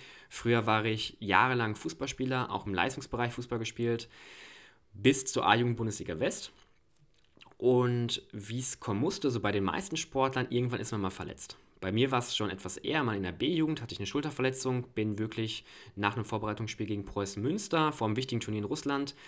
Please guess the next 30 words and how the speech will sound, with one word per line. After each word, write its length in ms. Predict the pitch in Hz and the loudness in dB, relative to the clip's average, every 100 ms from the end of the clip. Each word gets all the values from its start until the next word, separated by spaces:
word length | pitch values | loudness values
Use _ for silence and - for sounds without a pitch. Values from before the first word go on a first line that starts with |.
| - - - | -20 -20 -8
verletzt 300 | - 127 - | 2 2 2
gewesen 220 | 120 123 | 2 2
an 60 | 110 | 0
der 60 | |
Schulter 260 | 110 120 120 | -2 -2 0
und 60 | 104 | 0
dann 120 | 107 | 0
eine 140 | 98 | 4
halbe 220 | 101 113 | 4 4
Saison 340 | 107 98 98 87 | 2 -2 -2 0
ausgefallen. 640 | 110 - 131 123 123 131 | 0 -2 -2 2 2 0
Das 200 | 110 92 | -2 -4
heißt 280 | 107 104 - | -2 -2 -2
also 300 | 101 104 107 | -6 -4 -4
eigentlich 340 | - 110 113 - | -2 -4 -4 4
da, 260 | 101 127 | 6 6
wo 80 | 110 | 2
ich 80 | - | -2
dachte, 260 | 95 - | -4 -4
ich, 220 | 101 - - | -4 -4 -4
jetzt 220 | 175 - | -4 0
bin 100 | 160 | 0
ich 100 | 117 | 0
in 80 | 117 | 0
Form, 360 | 139 131 104 | 6 6 6
diese 180 | 123 151 | 4 4
Saison 200 | 131 139 | 6 6
wird 100 | 113 | 4
super 280 | 160 147 90 | 2 0 0
werden, 320 | 101 151 | 0 -2